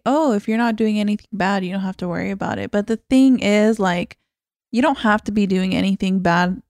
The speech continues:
The government or, like, Amazon at any point can just decide to turn your shit over to something,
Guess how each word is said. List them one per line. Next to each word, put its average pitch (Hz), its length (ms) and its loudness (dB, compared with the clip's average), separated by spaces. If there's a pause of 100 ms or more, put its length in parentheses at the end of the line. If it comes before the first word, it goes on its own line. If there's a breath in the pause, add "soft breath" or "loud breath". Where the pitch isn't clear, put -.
The 202 180 4
government 190 500 0
or, 185 200 4
like, 185 220 2
Amazon 185 680 2
at 185 200 2
any 196 200 4
point 185 340 0
can 202 160 4
just 185 260 2
decide 180 520 0
to 185 100 0
turn 185 260 -2
your 180 120 0
shit 185 260 0
over 175 380 2
to 185 300 -2
something, 175 680 -6